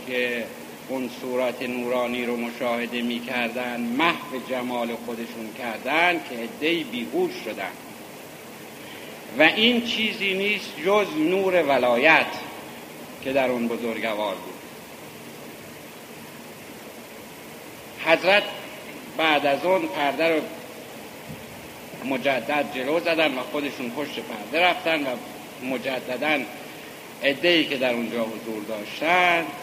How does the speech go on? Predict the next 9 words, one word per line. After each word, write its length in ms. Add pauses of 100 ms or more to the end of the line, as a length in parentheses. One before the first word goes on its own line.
(1300)
تقاضا 600
کردند 600 (100)
که 180 (1400)
حضرت 500 (200)
مطلبی 720
رو 200
بفرمایند. 760 (4000)
حضرت 360
می‌فرمایند 800